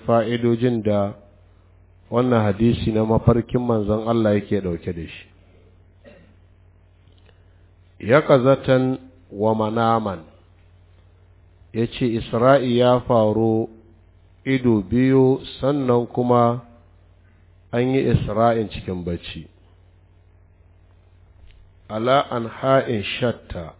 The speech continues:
an yi wannan Isra'i yanayi iri-iri daban-daban ne.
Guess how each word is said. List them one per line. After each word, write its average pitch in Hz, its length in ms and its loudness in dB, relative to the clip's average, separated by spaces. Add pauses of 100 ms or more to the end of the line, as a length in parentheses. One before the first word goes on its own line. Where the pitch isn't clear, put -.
(960)
an 131 160 0
yi 139 60 4
wannan 127 440 4
Isra'i 113 960 0
yanayi 113 480 2
iri-iri 120 880 0
daban-daban 95 800 0
ne. 82 160 -18